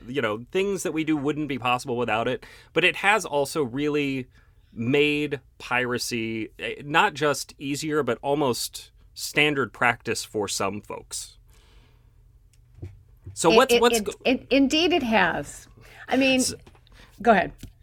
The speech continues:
Speaker 1: Go, go ahead. I, I, I just want, so wh-, what brought you to Creative Future? How did you get started here? Uh, tell me a little bit, tell us all a little bit about your career and what
Speaker 2: Okay.
Speaker 1: brought you here.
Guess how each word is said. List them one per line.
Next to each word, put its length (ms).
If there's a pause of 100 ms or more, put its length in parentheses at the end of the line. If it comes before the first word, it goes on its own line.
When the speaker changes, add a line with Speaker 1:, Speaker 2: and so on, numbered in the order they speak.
(140)
Speaker 1:
Go, 200
go 160
ahead. 160
I, 160
I, 340
I 60
just 120
want, 220
so 240
wh-, 220
what 200
brought 220
you 80
to 140
Creative 280
Future? 300
How 180
did 160
you 80
get 140
started 400
here? 400
Uh, 140
tell 140
me 100
a 20
little 180
bit, 140
tell 180
us 140
all 160
a 60
little 160
bit 100
about 180
your 120
career 440
and 240
what 100
Speaker 2:
Okay. 80
Speaker 1:
brought 220
you 140
here. 320